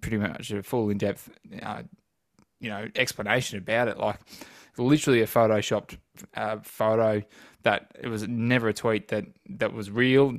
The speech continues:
that existed at all. Somebody just grabbed his Twitter handle and his photo and, and added this, and, and it never hit Twitter at all. It just did the circles on the socials, which is how you would have come across it.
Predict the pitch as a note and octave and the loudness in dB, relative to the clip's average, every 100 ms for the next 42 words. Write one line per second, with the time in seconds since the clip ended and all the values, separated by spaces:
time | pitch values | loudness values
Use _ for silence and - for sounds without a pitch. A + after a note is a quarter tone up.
0 | - A2+ G#2 G2+ G#2+ B2 - A#2+ A2+ - | -4 -2 -2 -2 -2 -2 0 -2 -2 -4
1 | G#2+ A2 A2+ A2+ A2 A#2+ A2 A2 G#2 G#2+ | -2 2 2 2 0 0 2 0 -2 -6
2 | - A#2+ A2+ A2+ G#2+ - A#2+ A#2+ B2 A#2+ | 0 2 2 -2 -4 0 0 2 2 2
3 | A2+ A2 G#2 - C#3 D#3 F3 C#3 A2+ A2+ | 2 2 2 6 8 8 8 4 2 0
4 | A2+ A2 A#2 A#2 A#2 A2+ G#2+ - - - | 2 2 2 2 0 0 -2 -4 -16 -12
5 | - B2 D3+ C3+ C3+ - C3+ D3 C#3 A#2+ | -2 6 10 10 8 2 4 6 6 8
6 | C#3+ F#3+ B2+ C3 B2 - _ C3+ B2 A#2 | 8 6 4 0 -2 -6 _ -4 -2 0
7 | B2+ B2 B2 A2+ A#2+ A2 C3 C#3 D3+ C3 | 4 4 2 0 -2 2 4 4 2 0
8 | B2+ A#2+ - - B2+ B2 B2+ A#2+ B2 B2 | -2 -4 -6 -10 -10 -2 2 2 0 0
9 | A#2+ A2 - B2+ A#2+ - B2+ - | -2 -4 -6 -2 -2 2 2 2